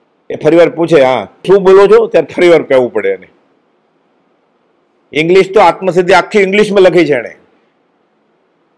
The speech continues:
લમણા દુખે એટલું અઘરું English લખ્યું છે. શેક્સપિયરિયન English, આપણે બોલીએ છીએ અમેરિકન English નહીં,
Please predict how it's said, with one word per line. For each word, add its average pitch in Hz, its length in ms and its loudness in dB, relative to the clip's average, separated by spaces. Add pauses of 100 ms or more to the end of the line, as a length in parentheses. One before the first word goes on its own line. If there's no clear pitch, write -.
(200)
લમણા 185 320 0
દુખે 131 280 -8
એટલું 143 320 -2
અઘરું 147 220 0
English 123 280 -8
લખ્યું 90 240 -18
છે. 85 120 -20 (720)
શેક્સપિયરિયન 190 600 -2
English, 143 260 -4
આપણે 156 260 -2
બોલીએ 170 240 0
છીએ 170 80 -2
અમેરિકન 170 380 -2
English 190 260 -2
નહીં, 185 240 -8